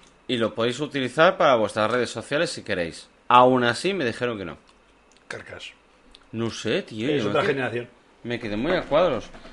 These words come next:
Speaker 1: ¿Qué va? Si me encontré un estudio de herreros súper joven.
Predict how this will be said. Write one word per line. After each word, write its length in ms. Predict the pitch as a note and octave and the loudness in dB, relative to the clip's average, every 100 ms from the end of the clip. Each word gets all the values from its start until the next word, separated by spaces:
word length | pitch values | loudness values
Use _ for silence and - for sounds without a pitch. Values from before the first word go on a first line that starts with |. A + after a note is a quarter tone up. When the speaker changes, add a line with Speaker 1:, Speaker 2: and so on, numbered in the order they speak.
| - | -8
Speaker 1:
¿Qué 140 | - D3+ | 0 4
va? 240 | C3+ A#3 | 8 6
Si 140 | - C#3 | 4 0
me 80 | |
encontré 280 | B2 A2+ B2 | 0 -2 -2
un 120 | C#3+ D#3+ | 0 -2
estudio 420 | - E3+ E3 E3 | -2 -2 2 2
de 140 | D#3 D3 | 4 4
herreros 440 | C#3+ D3 C3 - | 4 2 -2 -8
súper 360 | - - A#2+ A2 | -8 -4 0 -2
joven. 480 | - A2+ D#3+ F#3+ | 0 2 2 0